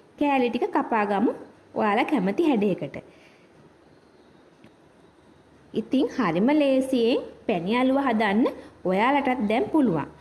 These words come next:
මං හිතනවා ඔයාලා මගේ පැණි අලුව එකට කැමතියි කියලා. එහෙනම් ලයික් එකක් දාලා යාළුවන්ට බලන්නත් ෂෙයා කරන්න.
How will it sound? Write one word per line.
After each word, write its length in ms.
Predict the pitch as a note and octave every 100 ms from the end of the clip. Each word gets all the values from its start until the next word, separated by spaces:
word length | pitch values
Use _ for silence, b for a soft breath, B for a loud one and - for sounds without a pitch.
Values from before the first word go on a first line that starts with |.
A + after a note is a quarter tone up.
| B B
මං 260 | D#3 E3+
හිතනවා 560 | E3+ D3+ A#3+ D#4 A#3+ A#4+ - B -
ඔයාලා 400 | E3 F3 F#3+ G3+
මගේ 220 | G3+ G#3+
පැණි 280 | G#3 D3+ E3
අලුව 180 | G#3 C4
එකට 320 | C4+ C4 A3+ C#5 - -
කැමතියි 460 | - G4+ F4+ C4 A3
කියලා. 360 | - F3 D#3+ - B B -
එහෙනම් 440 | D#3 E3+ A#3+ C4+ - - -
ලයික් 380 | G#3 F#3 F#3 F#3+
එකක් 160 | F3+ E3+ E3+
දාලා 500 | F3 A#3 C#4 C4 D4 - B B
යාළුවන්ට 560 | F#3 E3 D#3+ G#3+ C4+ C#4+
බලන්නත් 540 | C#4 C4 A#3 A3 C5 - -
ෂෙයා 360 | - F#4 D#4+
කරන්න. 340 | - F#3 E3